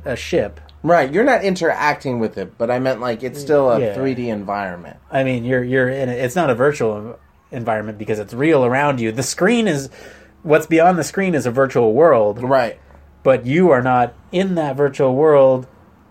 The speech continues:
Speaker 1: yourself. I mean, it's virtual reality in the sense that you are interacting <laughs> with it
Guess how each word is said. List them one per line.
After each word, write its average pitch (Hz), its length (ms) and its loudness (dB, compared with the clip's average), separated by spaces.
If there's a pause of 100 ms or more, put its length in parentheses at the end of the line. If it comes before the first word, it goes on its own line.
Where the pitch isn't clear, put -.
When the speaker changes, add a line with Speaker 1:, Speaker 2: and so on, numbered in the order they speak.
(200)
Speaker 1:
yourself. 123 640 0 (460)
I 123 40 -10
mean, 135 160 -6
it's 117 120 -6
virtual 160 320 0
reality 143 440 2
in 120 120 -2
the 107 80 -10
sense 135 380 -6
that 113 260 -10
you 135 220 0
are 117 360 2 (460)
interacting 127 640 -4
<laughs> 120 120 -6
with 156 200 -2
it 127 180 -2